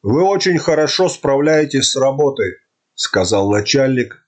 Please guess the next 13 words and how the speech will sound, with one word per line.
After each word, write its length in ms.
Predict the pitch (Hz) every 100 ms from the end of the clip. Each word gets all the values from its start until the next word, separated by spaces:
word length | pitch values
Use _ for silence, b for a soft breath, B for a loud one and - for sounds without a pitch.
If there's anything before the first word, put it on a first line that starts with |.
| -
но 180 | 101 95
тревога 520 | 101 104 123 110 101
почему-то 520 | 101 - 113 120 110
не 120 | 104
покинула 680 | 101 98 - 131 117 104 95
душу 280 | 110 110 104
молодого 500 | 98 98 98 101 98
человека. 720 | - 101 98 98 92 - - _ _ _ _ _ -
«Я 320 | 104 160 180
не 80 | 175
ошибся 600 | 165 - 190 180 - 139
в 60 |
вас», 440 | 127 120 92 -